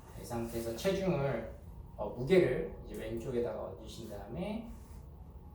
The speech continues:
자, 뒤에 있는 의자에 앉는다고 생각하시면서, 자, 골반, 그리고 무릎,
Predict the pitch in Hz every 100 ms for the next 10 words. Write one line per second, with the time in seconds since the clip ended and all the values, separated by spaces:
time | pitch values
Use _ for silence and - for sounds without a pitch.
0 | - - - - - 139 151 147 139 120
1 | 117 123 - 107 107 110 107 131 - -
2 | - 110 107 151 156 - - - - -
3 | 117 - 120 120 147 160 214 - - -
4 | - 110 107 113 135 175 233 -